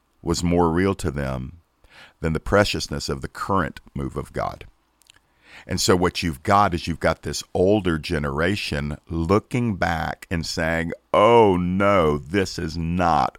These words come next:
like it was back in our day." And then you've got this new generation saying,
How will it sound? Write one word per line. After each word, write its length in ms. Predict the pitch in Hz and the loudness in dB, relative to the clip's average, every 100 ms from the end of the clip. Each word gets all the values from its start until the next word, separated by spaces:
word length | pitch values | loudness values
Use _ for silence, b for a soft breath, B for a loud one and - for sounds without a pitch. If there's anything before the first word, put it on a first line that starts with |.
| - | -6
like 300 | 78 73 - | -2 -2 -2
it 220 | 71 - | -8 -6
was 600 | 71 69 58 55 53 - - | -2 0 0 -2 -6 -10 -14
back 400 | 69 67 65 65 | -6 -4 -4 -6
in 80 | |
our 160 | 64 67 | -6 -6
day." 360 | - - 50 - b b b b b b _ | -8 -10 -12 -16 b b b b b b _
And 100 | 95 | -4
then 140 | 90 80 | -2 -2
you've 80 | |
got 180 | 71 78 | 0 0
this 200 | 76 - | -2 -4
new 140 | 80 87 | -2 -2
generation 640 | 87 76 73 73 - 71 | -2 -2 -2 -4 -4 -8
saying, 460 | - 73 71 69 | -6 -4 -4 -4